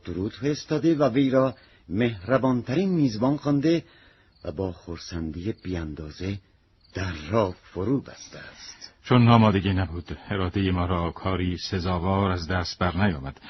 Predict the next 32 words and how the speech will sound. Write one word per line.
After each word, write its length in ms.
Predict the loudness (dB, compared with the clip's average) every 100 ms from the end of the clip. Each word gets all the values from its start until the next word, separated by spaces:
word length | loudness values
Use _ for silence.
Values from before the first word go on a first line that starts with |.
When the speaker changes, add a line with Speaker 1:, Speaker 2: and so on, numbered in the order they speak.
| -8 -2
Speaker 2:
وگرنه 400 | 0 0 -2 -2
چه 160 | 0
ها 120 | 0
که 100 | 2
نمی‌کرد. 680 | 2 2 -2 -8 -10 -16 -20 -20 _ -16
Speaker 1:
همه 320 | -4 0 2 0
چیز 380 | -2 -2 -2
رو 180 | -2 -4
به 140 | -2 -4
راه 380 | -2 -2 -2 -2 -6 -6
است. 340 | -8 -6 -10 -10
Speaker 2:
<laughs> 0 | _ _ _ -20 -20 -16 -16 -18 -20 -20 -20 _ _ -6
Speaker 1:
آه، 260 | -2 -2 -6 -16 -20 -20 _
دیشب، 460 | 2 4 4 4 2 2
اه، 440 | 2 2 2 0 -4 _
آن 220 | 0 2
دو 160 | 4 2
خواهر 520 | 4 2 2 2 2
جادوگر 580 | 4 4 4 2 2 2
را 160 | 2
به 120 | 0 -2
خواب 280 | -2 -4
دیدم، 380 | -6 -16 -14 -16 -18 -20 -20 -20 -20 -20 -10
همانان 500 | 2 6 6 6 4
که 140 | 2 0
با 180 | 0 0
شما 520 | -2 -2 -2 -2 -4
حقیقتی 600 | -6 -4 -4 -6 -6 -4
را 120 | -4
در 200 | -4 -6
میان 280 | -8 -8 -8
گذاشتند. 720 | -10 -14 -16 -10 -6 -6 -10